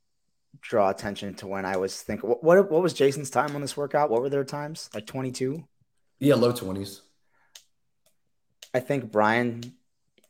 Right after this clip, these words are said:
Speaker 1: completely disagreed with me when I said the men would be low twenties and the girls would be, like, you know, upper twenties and mostly time capped. So anyways, we can move on after that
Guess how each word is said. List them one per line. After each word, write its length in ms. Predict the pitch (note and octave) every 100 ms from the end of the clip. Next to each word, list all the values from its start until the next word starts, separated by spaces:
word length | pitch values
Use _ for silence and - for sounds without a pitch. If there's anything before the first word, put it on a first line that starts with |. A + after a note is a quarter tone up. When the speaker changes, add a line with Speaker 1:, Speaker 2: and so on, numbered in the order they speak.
| -
Speaker 1:
completely 640 | B2 A2 - A#2 A2 B2+
disagreed 580 | B2+ A#2+ A2+ G#2 G#2 G#2+
with 160 | A#2+ B2
me 300 | C3 C3 - -
when 120 | A2
I 100 | A2
said 260 | G#2+ - A#2
the 80 | A2
men 240 | G#2 A2
would 100 | A2
be 140 | A2 G#2+
low 200 | G#2+ G#2+
twenties 440 | - G#2+ A2 G#2+
and 100 | G#2+
the 60 | G#2+
girls 340 | G#2+ G#2 G#2
would 120 | G#2
be, 140 | A2 G#2
like, 320 | G2 F#2+ -
you 120 | A#2
know, 240 | G2 F#2 - _ _ _ _ _ _ -
upper 400 | B2 - A2 G2
twenties 560 | - A2 G2+ G2+ F#2
and 160 | G2 G2+
mostly 380 | G#2+ G#2+ - A2
time 260 | A2+ G#2+
capped. 320 | G#2+ C3 A#2+ -
So 380 | - G#2 F#2+ - - _ _ _ _ -
anyways, 460 | B2+ F#2 F#2+ - -
we 80 | B2
can 100 | G#2+
move 220 | G2+ G2
on 160 | F#2
after 240 | F#2+ F#2 F#2+
that 200 | G2+